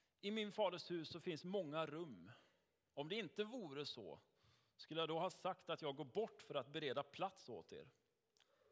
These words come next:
Och om jag nu går bort och bereder plats åt er, ska jag då komma tillbaka och ta er till mig, för att ni ska vara där jag är. Och vart jag går, det vet ni.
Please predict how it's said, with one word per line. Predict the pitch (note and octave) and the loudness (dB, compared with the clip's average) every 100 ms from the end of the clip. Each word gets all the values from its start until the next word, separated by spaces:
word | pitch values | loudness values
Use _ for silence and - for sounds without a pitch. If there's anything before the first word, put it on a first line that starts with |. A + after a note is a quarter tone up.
| - - _ _ B2+ | -20 -20 _ _ 0
Och | |
om | D3+ | 2
jag | F#3 | 2
nu | E3+ G#3 A#3 | 2 0 2
går | A#3 | 0
bort | E3 A#3 - | 4 2 4
och | G#3+ | 2
bereder | G3 F#3 F3+ | 4 4 2
plats | - G3+ - - | 2 2 2 -4
åt | B2 A2+ | -4 -2
er, | E2 D2 - | -4 -6 -14
ska | - - | -12 2
jag | D#3+ | 2
då | D3 C#3 | 2 -4
komma | - F3 F3 | -4 -2 0
tillbaka | - A#3 F#3+ D#3 C3+ - G3+ | -2 -4 0 4 4 2 2
och | G#3 G#3+ G3+ - | 2 0 -6 -2
ta | F3 A3+ G#3 C3+ | 2 2 2 -2
er | C#3 C#3+ | -2 -2
till | C3+ - A3 C4+ | -4 -8 -8 -6
mig, | C3+ G2+ G#1+ - _ _ _ _ _ | -6 -6 -6 -14 _ _ _ _ _
för | - | 2
att | F3 - | 2 2
ni | F#3 A#3+ A#3+ | -2 -2 -4
ska | - A3 | 0 0
vara | F#3+ A#3 D3 B2+ C3+ | 4 4 4 6 4
där | C3 D3+ A#2 | 4 -2 2
jag | A2+ A#2 A2+ - | 4 4 2 -4
är. | D3+ F3 F2 - - _ _ _ _ _ _ - - _ | -6 -4 -4 -8 -16 _ _ _ _ _ _ -20 -20 _
Och | B2+ B2 | -6 4
vart | G#3 B3 - | 6 6 4
jag | D#3 D#3+ - | 2 2 2
går, | B2+ F3+ B2+ F#2 E2+ | -6 -4 -2 -2 2
det | F3+ | 0
vet | F3 B2+ G3 - | 2 0 -2 -4
ni. | F#2 | -10